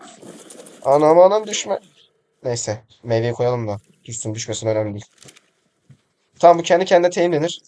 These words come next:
Aşağı gel aşağı. Koş. Tamam tuttum.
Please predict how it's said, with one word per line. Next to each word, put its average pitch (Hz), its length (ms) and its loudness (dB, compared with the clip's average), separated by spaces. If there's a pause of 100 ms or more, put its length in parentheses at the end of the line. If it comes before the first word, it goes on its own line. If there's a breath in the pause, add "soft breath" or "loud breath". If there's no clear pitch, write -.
(720)
Aşağı 135 280 -4
gel 98 140 -4
aşağı. 98 280 -6 (1900)
Koş. 165 460 -2 (960)
Tamam 98 220 -6
tuttum. - 320 -14